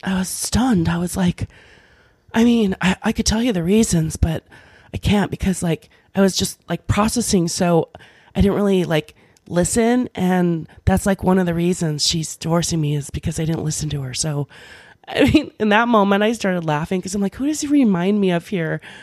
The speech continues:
'Cause he kinda had, like, this, like, it was Joey from Friends. It's like,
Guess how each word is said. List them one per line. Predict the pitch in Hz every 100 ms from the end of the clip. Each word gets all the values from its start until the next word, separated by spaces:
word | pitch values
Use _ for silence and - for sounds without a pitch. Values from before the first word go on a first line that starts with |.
| - - -
'Cause | 262
he | 220
kinda | 233 208
had, | 220 208 196
like, | 190 -
this, | 180 175 - -
like, | 185 165 _ _ _ - 370 427 427 - _ - - _ _ _
it | 226
was | 208 190
Joey | 185 196 190 202
from | 202 185
Friends. | 180 165 151 190
It's | 202
like, | 208 -